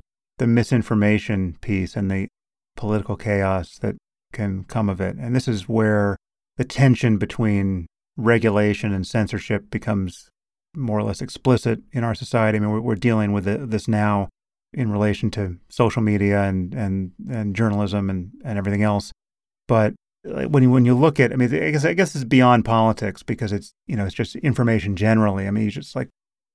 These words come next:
I guess I'll take a specific case. I mean, do you think there should be a regulation that would prevent, you know, any,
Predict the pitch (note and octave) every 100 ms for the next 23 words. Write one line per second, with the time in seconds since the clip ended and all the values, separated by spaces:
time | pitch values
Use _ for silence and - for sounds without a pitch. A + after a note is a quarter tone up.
0 | - C3+ B2 B2 - A2+ G#2+ - - B2
1 | - A2+ A2+ A#2+ A2 - C#3+ E3 D3 B2+
2 | - C#3 A#2 F#2+ A#2 A2 G#2 G2 - _
3 | _ _ _ _ _ C3+ A2 A#2 A#2 A2
4 | G#2 A2 A2 A2 F#2+ G2 E2+ _ _ _
5 | _ _ _ - G#2 A2 B2+ A2+ G#2 -
6 | - G2 B2 B2+ B2 A#2 - - _ _
7 | _ _ C#3 C3+ G#2 A#2+ B2+ B2+